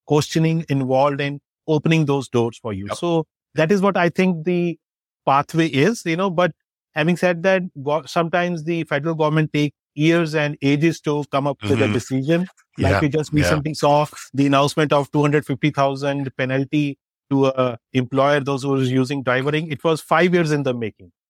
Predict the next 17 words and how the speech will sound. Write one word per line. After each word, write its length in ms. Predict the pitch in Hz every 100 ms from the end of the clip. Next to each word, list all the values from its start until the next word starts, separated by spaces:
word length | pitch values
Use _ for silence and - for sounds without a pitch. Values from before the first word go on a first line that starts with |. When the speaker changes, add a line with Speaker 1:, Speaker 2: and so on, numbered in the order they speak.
| _
Speaker 1:
The 80 | 131
Canadian 360 | - 151 160 104
Speaker 2:
Yeah. 60 |
Speaker 1:
Trucking 280 | 160 156 160
Speaker 2:
Yeah. 160 | 156 143
Speaker 1:
Alliance 280 | 143 151 156
and 140 | 151
so 120 | 175
many 200 | 180 175
other 280 | 156 156 160
stakeholders, 680 | - 147 139 147 147 160 143
they 100 | 147
have 200 | 151 143
been 200 | 156 143
really 480 | 147 165 175 170 - _ _ 135 -
advocating 680 | 143 147 175 - 156 160 160
for 360 | - 147 147